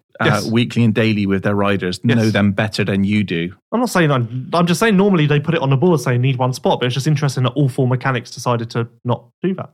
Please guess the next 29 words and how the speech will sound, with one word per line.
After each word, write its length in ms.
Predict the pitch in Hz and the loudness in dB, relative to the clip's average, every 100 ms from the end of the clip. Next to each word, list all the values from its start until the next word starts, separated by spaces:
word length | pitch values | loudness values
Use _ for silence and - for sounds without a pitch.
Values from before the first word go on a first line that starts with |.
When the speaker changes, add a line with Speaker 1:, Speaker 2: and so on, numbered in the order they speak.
| _ | _
Speaker 1:
Because 280 | 104 110 101 | -6 -4 -2
they 120 | 98 | -2
know 200 | 95 95 | -2 -2
their 100 | 92 | -4
riders. 460 | 92 92 92 - - _ _ _ _ | -4 -6 -8 -14 -20 _ _ _ _
Speaker 2:
Well, 100 | 120 | -4
normally 440 | 113 151 123 104 123 | 2 2 2 -2 -4
everyone 320 | 117 117 110 | -6 -4 -4
would 100 | 113 | -4
do 140 | 120 147 | -4 -4
it, 60 | 104 | -6
that's 120 | - | -10
what 80 | - | -10
I'm 60 | |
saying. 340 | 120 131 98 98 _ - | -6 -4 -6 -12 _ -8
Speaker 1:
They 160 | 95 | -4
obviously 380 | 95 90 92 87 | -2 -4 -8 -6
knew 180 | 90 90 | -4 -4
their 140 | 90 90 | -4 -6
riders. 380 | 92 87 85 - | -6 -10 -12 -8
Speaker 2:
Okay, 300 | 131 123 117 | -8 -6 -6
brilliant. 420 | 117 110 104 104 _ 123 | -6 -6 -6 -10 _ -4
We 80 | |
won't 160 | 110 110 | -4 -4
talk 180 | 110 101 | -8 -6
about 160 | 98 | -8
that 120 | 101 98 | -8 -10
then. 140 | 113 - _ _ _ | -10 -14 _ _ _
Speaker 1:
Okay, 220 | - 90 | -16 -16